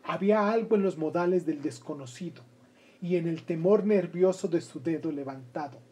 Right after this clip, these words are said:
suspenso entre la luz y mis ojos, que me colmó de indescriptiblemente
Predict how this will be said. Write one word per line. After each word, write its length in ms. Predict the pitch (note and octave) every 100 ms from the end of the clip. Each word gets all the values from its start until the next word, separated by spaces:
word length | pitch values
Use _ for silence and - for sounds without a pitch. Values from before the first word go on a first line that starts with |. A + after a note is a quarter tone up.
| _ _ - - -
suspenso 720 | - F#3+ - - G3 F3+ F#3+
entre 260 | E3 D#3 D3+
la 140 | C#3+
luz 540 | D3+ F3+ G#3 - - _ - -
y 80 | E3
mis 260 | D3+ B2
ojos, 520 | D#3+ C3+ - D3+ - _ _ _
que 140 | - E3
me 100 | E3
colmó 580 | F3 E3+ C#3+ F3+ G3+ - - - -
de 200 | F3+ F#3
indescriptiblemente 1500 | F3+ E3+ E3+ - F3 D#3+ - F#3 F3 F3 E3+ E3 - F#3+